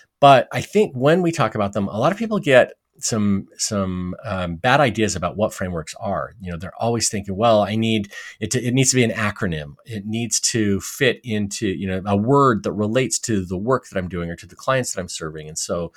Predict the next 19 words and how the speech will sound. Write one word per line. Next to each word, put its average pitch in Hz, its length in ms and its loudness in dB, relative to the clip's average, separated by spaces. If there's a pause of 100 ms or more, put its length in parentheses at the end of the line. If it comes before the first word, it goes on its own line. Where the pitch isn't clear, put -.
(480)
you 95 140 -8
know, 90 60 -4
w-, 92 220 -4
and 113 140 2
we 139 80 4
do 254 140 0
see - 160 4
a 113 80 6
lot 95 340 6
of 95 260 -2
acronym 92 540 -4
type 82 320 -8
frameworks 107 580 -2
that - 140 -10
des-, - 300 -4
especially - 420 -2
that 87 160 -8
describe 82 500 -4 (220)
processes, - 720 0